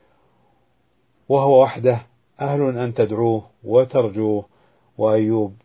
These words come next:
إذ نادى ربه أني مسني الضر وأنت أرحم الراحمين، فاستجبنا له فكشفنا ما به من ضر وآتيناه أهله ومثلهم معهم رحمة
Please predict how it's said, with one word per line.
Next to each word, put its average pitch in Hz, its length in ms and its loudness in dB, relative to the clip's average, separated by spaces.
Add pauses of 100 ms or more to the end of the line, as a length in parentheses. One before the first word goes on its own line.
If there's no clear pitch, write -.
(240)
إذ 120 80 -6
نادى 110 380 -4
ربه 107 500 -4 (240)
أني 110 320 -8
مسني 104 520 -8
الضر 110 280 -8
وأنت 107 460 -6
أرحم 107 340 -8
الراحمين، 104 600 -10 (420)
فاستجبنا 117 800 0
له 117 180 -2 (220)
فكشفنا 127 600 -4
ما 117 200 -2
به 110 220 -6
من 104 220 -10
ضر 143 240 -2 (340)
وآتيناه 117 800 -2
أهله 127 200 -4
ومثلهم 113 720 -8
معهم 139 460 -8 (540)
رحمة 117 640 -2